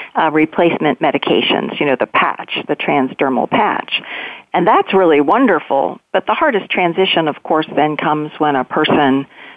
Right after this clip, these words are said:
you know, is discharged and goes back home to their familiar environment.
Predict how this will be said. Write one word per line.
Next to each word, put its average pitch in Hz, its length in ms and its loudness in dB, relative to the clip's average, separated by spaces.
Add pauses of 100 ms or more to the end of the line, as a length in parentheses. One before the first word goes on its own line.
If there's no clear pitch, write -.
(120)
you 175 120 2
know, 139 140 2
is 131 180 2
discharged 107 720 0
and 180 140 0
goes 226 280 4
back 180 280 -2
home 170 360 -2
to 160 100 -2
their 127 180 0
familiar 139 580 0
environment. 120 800 -2